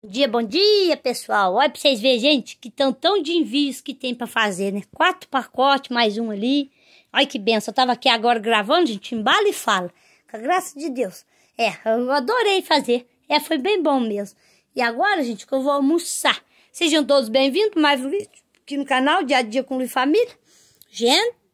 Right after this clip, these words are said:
hoje o dia tá feia a coisa, hein? Mas graças a Deus já consegui gravar. Só falta o vlog desse tapete aqui, pessoal, que eu já vou gravar agora.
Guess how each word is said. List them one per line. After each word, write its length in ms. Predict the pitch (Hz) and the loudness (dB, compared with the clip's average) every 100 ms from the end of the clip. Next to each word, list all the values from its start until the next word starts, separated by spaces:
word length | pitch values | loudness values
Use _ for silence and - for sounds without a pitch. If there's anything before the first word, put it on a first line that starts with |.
| 403 381 381 370 349 359 370 - - _ | 2 4 6 6 4 2 -2 -8 -20 _
hoje 300 | 214 226 247 | -4 -2 -2
o 40 | 269 | -4
dia 180 | 226 320 | -4 -2
tá 200 | 381 392 | -2 -6
feia 400 | - 320 277 285 | -8 -6 -4 -4
a 20 | |
coisa, 320 | - 220 202 | -6 -8 -4
hein? 80 | 240 | -4
Mas 140 | 233 | -2
graças 220 | 247 285 | 2 2
a 80 | 262 | 2
Deus 220 | 220 294 | 0 0
já 80 | 311 | 0
consegui 440 | - 285 269 233 269 | -4 -6 -6 -10 -4
gravar. 500 | 247 233 240 370 - _ _ _ _ _ _ - | 0 0 0 -2 -6 _ _ _ _ _ _ -4
Só 100 | 285 | -2
falta 320 | - 392 440 | 2 2 0
o 60 | 339 | 0
vlog 340 | 320 320 277 | 4 4 2
desse 220 | 269 294 | 0 0
tapete 460 | - 254 - 277 - | 0 -2 0 -2 -2
aqui, 160 | 403 | -4
pessoal, 320 | 415 339 - 220 | -2 -4 -6 -8
que 100 | 247 | -4
eu 40 | |
já 100 | 254 | -4
vou 140 | 240 | -2
gravar 360 | 247 254 226 240 | 0 0 2 0
agora. 340 | 214 254 339 | -2 0 0